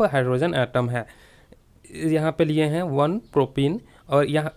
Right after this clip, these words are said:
हाइड्रोजन ब्रोमाइड से अटैक कराएंगे peroxide के प्रेजेंस में। तो क्या होगा, ये जो ब्रोमीन है उसके पास जाके जुड़ेगा जिसके पास ज़्यादा number of hydrogen है। यहाँ पे ये डबल बॉन्डेड जो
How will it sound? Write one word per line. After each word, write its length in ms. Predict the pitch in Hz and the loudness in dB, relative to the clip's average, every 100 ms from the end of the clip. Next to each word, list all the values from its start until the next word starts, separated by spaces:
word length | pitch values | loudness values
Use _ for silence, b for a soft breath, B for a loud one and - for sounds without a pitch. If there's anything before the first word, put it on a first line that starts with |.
| 131 | -6
हाइड्रोजन 520 | 127 135 139 147 165 | -2 2 2 2 0
ब्रोमाइड 380 | 135 127 127 127 | 0 2 0 -2
से 160 | - | -6
अटैक 360 | - 139 135 135 | -6 -2 -2 0
कराएंगे 440 | 123 117 123 175 202 - b b b _ 170 | -2 -2 -2 -4 -6 -12 b b b _ 0
peroxide 540 | 160 135 - 131 131 | 2 -2 0 -2 0
के 120 | - | -2
प्रेजेंस 640 | 233 - - 127 127 120 - | -6 -2 0 2 2 0 -4
में। 140 | 117 127 b b - | -12 -12 b b -4
तो 80 | 185 | -2
क्या 200 | 175 139 | 2 2
होगा, 280 | 123 123 165 | 2 0 -2
ये 240 | 143 185 | 2 2
जो 100 | 180 | 2
ब्रोमीन 420 | 151 147 143 151 | 4 4 4 2
है 300 | 135 123 147 b b - | -2 -4 -8 b b -4
उसके 360 | 160 - - | -4 -2 -2
पास 400 | 196 156 147 156 | 2 4 4 4
जाके 400 | 139 127 127 139 | 0 2 2 0
जुड़ेगा 440 | 135 127 127 123 139 | 0 0 0 2 0
जिसके 300 | 135 135 143 | -2 -4 -4
पास 260 | 143 151 | -2 0
ज़्यादा 220 | - 160 165 | 0 0 0
number 280 | 160 143 | 0 0
of 120 | 139 160 | 0 0
hydrogen 460 | 151 127 120 120 117 | 0 0 0 -2 -4
है। 180 | 113 110 B B B | -6 -10 B B B
यहाँ 200 | 147 151 | -4 -4
पे 140 | 160 170 | -2 0
ये 180 | 160 | 0
डबल 320 | 147 135 131 151 | 2 2 2 2
बॉन्डेड 380 | 139 135 147 | 2 0 0
जो 280 | 143 - 143 | -2 -4 -4